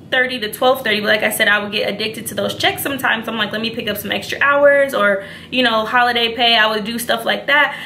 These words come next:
But I'm still felt so drained and unfulfilled. You know, I knew there was something I wanted to do, but I didn't know what it was. And if you're feeling like this, keep watching, because so many times we feel like we have all these other purposes, and people are like, "Well, you work your job to support your dream."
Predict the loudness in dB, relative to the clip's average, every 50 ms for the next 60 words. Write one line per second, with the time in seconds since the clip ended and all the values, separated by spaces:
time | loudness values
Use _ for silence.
0 | -14 -6 0 2 2 2 2 -2 -2 0 2 2 2 2 0 -2 0 0 0 0
1 | 0 -2 -2 -2 -2 0 2 2 4 4 4 0 -2 -4 -4 -6 -8 -8 -8 -6
2 | -4 -2 -2 -2 -4 -6 -8 -4 -2 0 2 2 0 -2 -4 -6 -4 -2 0 0
3 | 0 0 -2 -2 -2 0 0 0 0 2 0 0 0 0 -2 0 0 0 0 0
4 | -2 -4 -6 -8 -8 -6 -2 -2 -2 -2 -2 -2 -4 -4 -4 -4 -4 -4 -4 -4
5 | -4 -4 -6 -6 -6 -6 -8 -6 -2 0 0 0 0 -2 -2 0 0 0 0 0
6 | -2 -4 -4 -4 -6 -8 -8 -8 -2 0 0 0 0 -2 -4 -6 -6 -8 -8 -2
7 | 0 0 0 0 -2 -4 -8 -14 -16 -14 -16 -16 -18 -20 -20 -18 -12 -2 0 2
8 | 4 4 4 4 2 0 0 0 -2 -4 -2 -2 0 0 0 0 -2 -2 0 2
9 | 0 0 0 -2 -2 -2 -2 -2 0 0 0 0 0 -2 -2 -2 -2 0 -2 -2
10 | -4 -4 -4 -2 0 0 0 0 -2 -2 -4 -4 -4 -2 0 0 0 0 0 -2
11 | -2 2 2 4 2 2 0 -4 -4 -4 -4 -4 0 0 0 0 0 -2 -4 0
12 | 2 2 4 4 2 0 -2 -6